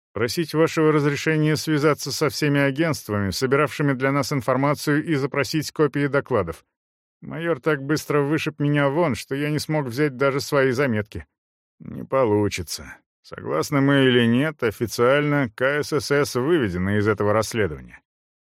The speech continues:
Даже если я запрошу информацию, нам наверняка откажут».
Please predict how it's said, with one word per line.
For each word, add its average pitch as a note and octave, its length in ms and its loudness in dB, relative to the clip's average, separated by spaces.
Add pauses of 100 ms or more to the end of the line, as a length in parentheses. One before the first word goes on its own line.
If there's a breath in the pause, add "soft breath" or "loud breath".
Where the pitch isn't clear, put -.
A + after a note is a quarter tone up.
(160)
Даже A#2+ 400 -4
если A#2 340 -2
я A#2 260 2
запрошу A2+ 600 -2
информацию, G2 800 -4
нам G#2 340 -2
наверняка G2 600 0
откажут». C#2+ 460 -10